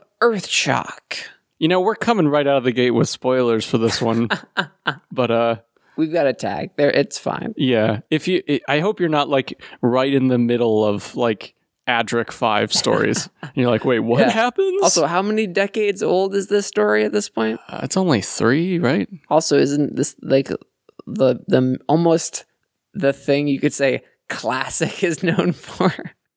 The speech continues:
Speaker 1: Let alone that
Speaker 2: Killing Adric? <laughs>
Speaker 1: It's up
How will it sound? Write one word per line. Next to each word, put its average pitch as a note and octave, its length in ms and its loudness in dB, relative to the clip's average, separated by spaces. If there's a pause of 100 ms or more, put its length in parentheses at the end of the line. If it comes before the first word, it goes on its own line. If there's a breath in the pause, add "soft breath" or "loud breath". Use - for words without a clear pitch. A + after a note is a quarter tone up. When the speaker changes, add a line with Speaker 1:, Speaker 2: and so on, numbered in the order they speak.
(400 loud breath)
Speaker 1:
Let D#3 200 0
alone D3 480 0 (400 loud breath)
that C3 140 2
Speaker 2:
Killing E3 300 2
Adric? D3 760 0
<laughs> - 0 -
Speaker 1:
It's - 300 0
up F3+ 160 2